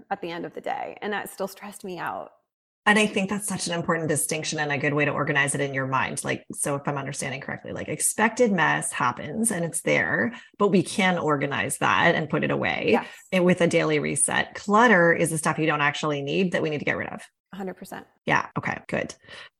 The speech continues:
Speaker 2: Okay. So doing that daily reset, just a quick seconds or minutes of looking around and saying, like,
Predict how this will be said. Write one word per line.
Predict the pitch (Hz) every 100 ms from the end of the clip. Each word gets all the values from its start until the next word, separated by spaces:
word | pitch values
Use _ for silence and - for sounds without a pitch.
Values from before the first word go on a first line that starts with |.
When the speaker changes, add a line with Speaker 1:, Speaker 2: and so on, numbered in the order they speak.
| _
Speaker 2:
Okay. | 226 196
So | - 190
doing | 180 196 202 208 202
that | 196 180
daily | 180 175 165
reset, | 160 160 175 160
just | 147 -
a |
quick | 151 - 220 208 -
seconds | - 208 208 208
or | 202
minutes | 185 170 165 165
of | 165 147
looking | 156 180 190 214
around | 202 185 151 151 151 156
and | 165
saying, | 170 156 147 139
like, | 127 -